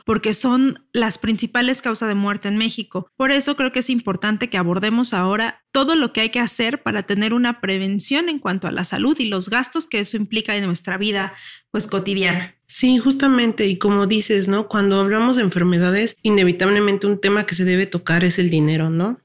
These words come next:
Speaker 2: Eh, muchos, sobre, o sea, en México tenemos la opción de, de estar en una institución como el imss o el issste, ¿no?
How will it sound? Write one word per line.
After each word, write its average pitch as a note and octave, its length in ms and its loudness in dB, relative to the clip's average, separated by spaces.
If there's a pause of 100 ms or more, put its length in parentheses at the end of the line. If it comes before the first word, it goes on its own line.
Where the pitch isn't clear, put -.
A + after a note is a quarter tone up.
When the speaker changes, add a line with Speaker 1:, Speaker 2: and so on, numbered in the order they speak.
Speaker 2:
Eh, F3+ 280 4
muchos, B3 720 2
sobre, F3 460 0
o F#3+ 80 4
sea, F#3+ 160 0
en G3 80 4
México A3+ 440 0
tenemos F#3+ 480 2
la F#3 40 2
opción F#3 460 2
de, F3+ 440 2
de F#3 120 2
estar F3+ 520 2
en F3+ 160 4
una F3+ 120 4
institución E3+ 540 0
como E3+ 200 2
el E3 100 2
imss E3+ 300 0
o F3 40 -2
el F3 120 0
issste, F3 320 -2
¿no? F3+ 220 0